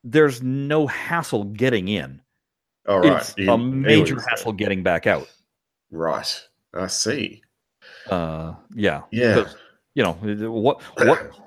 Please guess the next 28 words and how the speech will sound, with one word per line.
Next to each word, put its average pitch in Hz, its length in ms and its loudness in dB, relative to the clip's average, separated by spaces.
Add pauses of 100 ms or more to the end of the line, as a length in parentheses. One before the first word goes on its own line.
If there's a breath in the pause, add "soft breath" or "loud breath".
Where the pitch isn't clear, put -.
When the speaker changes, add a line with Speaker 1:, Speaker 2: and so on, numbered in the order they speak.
(160)
Speaker 2:
<clears throat> - 340 -20
Speaker 1:
Americans 110 520 2
going 101 260 4
into 87 180 -2
Mexico, 98 520 -2
they're 214 200 4
not 117 220 4
gonna 82 140 -2
cause 85 320 0
any 82 200 -2
hassles, 104 580 2
but 98 300 0 (340)
Mexicans 101 540 -6
coming 117 260 2
into 92 180 0
America, 90 560 2
well, 76 140 -6
that's 101 300 2
all 98 180 6
sorts 92 300 -4
of 80 80 -8
bad 78 240 0
news. 78 280 -6 (200 loud breath)
<laughs> - 140 -20 (200)
Speaker 2:
Yeah, 190 220 8
Speaker 1:
Um, 175 80 2
Speaker 2:
right. 85 200 2
Speaker 1:
that's, 117 320 -8